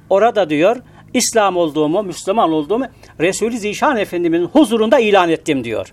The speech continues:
Büyük bir saadete, mutluluğa eriştim diyor. Böyle bir mutluluk görmedim diyor. Hayatım bambaşka oldu diyor.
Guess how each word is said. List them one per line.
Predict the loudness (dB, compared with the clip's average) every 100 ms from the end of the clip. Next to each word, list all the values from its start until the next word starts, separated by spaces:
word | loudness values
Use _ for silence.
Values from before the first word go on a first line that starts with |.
| _ -20 -20 -20 -20 -4
Büyük | 2 4 4 2
bir |
saadete, | 4 4 4 4 2 0
mutluluğa | -2 -6 2 4 4
eriştim | 2 0 0 0 2
diyor. | 2 2 0 _ -20 -12 2
Böyle | 4 6 4
bir | 4 2
mutluluk | 2 2 2 4 6
görmedim | 6 4 2 0 -4
diyor. | -4 -6 -8 -20 -20 -20 -20 -20 -20 -20
Hayatım | 2 4 6 6 4 2 4 4
bambaşka | 4 4 4 4 4
oldu | 4 2 2
diyor. | 2 2